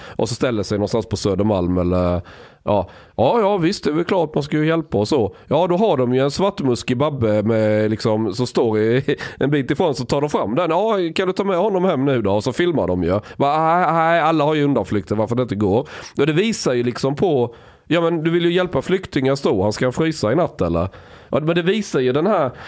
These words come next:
eh, det är folk som bara vill, eh, de ser i media, man ska, man ska vara jättemycket för invandring, men det får vara någon annanstans, inte bredvid mig.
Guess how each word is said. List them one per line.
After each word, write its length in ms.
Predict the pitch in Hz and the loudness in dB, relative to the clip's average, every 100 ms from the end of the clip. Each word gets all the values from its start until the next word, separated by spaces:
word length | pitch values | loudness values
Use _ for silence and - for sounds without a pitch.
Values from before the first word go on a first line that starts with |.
| - - - _ _ - | -18 -20 -20 _ _ -14
eh, 680 | - - 131 131 120 139 | -4 0 2 2 0 0
det 80 | 165 | 0
är 40 | 185 | 2
folk 280 | 220 165 143 | 2 0 0
som 140 | 156 | 0
bara 260 | 170 165 139 | 2 2 2
vill, 280 | 139 135 - | 2 2 -2
eh, 60 | 104 90 82 - 139 | -4 -8 -10 -10 -4
de 140 | 165 160 | -2 0
ser 220 | 202 147 | 2 2
i 60 | |
media, 460 | 139 156 101 95 113 | 2 2 2 2 2
man 140 | 131 | 2
ska, 160 | 131 143 | 0 -2
man 200 | 127 139 | -2 -4
ska 120 | 143 | -2
vara 100 | 139 | 0
jättemycket 520 | 147 170 135 117 - - | 0 0 -2 -2 -2 -2
för 320 | 151 107 107 | 0 0 0
invandring, 560 | 131 101 85 78 101 | 0 0 0 0 0
men 80 | 120 | 0
det 60 | 131 | 0
får 120 | 147 | 0
vara 140 | 151 | 0
någon 160 | 135 127 | 2 2
annanstans, 580 | 139 117 90 - 120 127 | 2 0 -2 -2 -2 -2
inte 200 | 123 110 | -2 -2
bredvid 300 | 110 101 107 | 0 0 0
mig. 340 | 82 65 98 | 0 0 -4